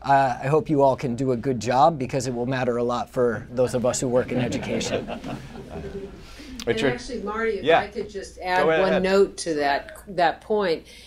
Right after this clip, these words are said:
Speaker 3: and that is the link between education and healthcare. And we know that the social determinants of healthcare and the contributors,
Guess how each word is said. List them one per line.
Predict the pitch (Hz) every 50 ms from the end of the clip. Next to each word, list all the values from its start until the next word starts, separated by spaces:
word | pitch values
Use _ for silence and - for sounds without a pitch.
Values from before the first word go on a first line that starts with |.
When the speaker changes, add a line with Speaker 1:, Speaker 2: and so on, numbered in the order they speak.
| - - -
Speaker 3:
and | 180 180 190
that | 202 220 226 220
is | 208 214 -
the | 196 180
link | 185 196 202 202
between | - 208 - - - 190 175
education | 175 175 165 - - - 202 190 175 165 - 175 156
and | 151 143
healthcare. | 165 165 156 156 - - 160 127 107 107 - - - - - - - -
And | - 170 170 170
we | 175 180
know | 185 190 196 208 208 202
that | 190 190 180 -
the | 175 160
social | - - 214 196 175 - - 196 160
determinants | 156 - - - 226 226 214 208 185 160 143 - -
of | 175 160 -
healthcare | - 185 175 170 170 - - 185 160 143 147
and | 151 151
the | 151 143
contributors, | - - 160 156 - - 233 233 202 202 165 139 127 131 131 - -